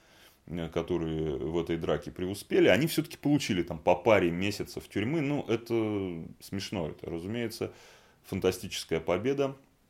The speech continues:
адвоката. И не устану повторять, совершенно уникальнейший случай, когда суд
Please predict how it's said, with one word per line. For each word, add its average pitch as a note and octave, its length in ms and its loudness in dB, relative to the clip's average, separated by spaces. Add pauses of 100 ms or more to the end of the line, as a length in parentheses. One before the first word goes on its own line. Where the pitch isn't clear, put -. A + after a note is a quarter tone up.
(280)
адвоката. D3+ 760 2 (280)
И A2 460 4 (320)
не G2+ 220 2
устану E2 480 0
повторять, - 720 -2 (420)
совершенно F2 540 -4
уникальнейший D#2 560 -6
случай, - 320 -12
когда D#2+ 320 -10
суд - 280 -10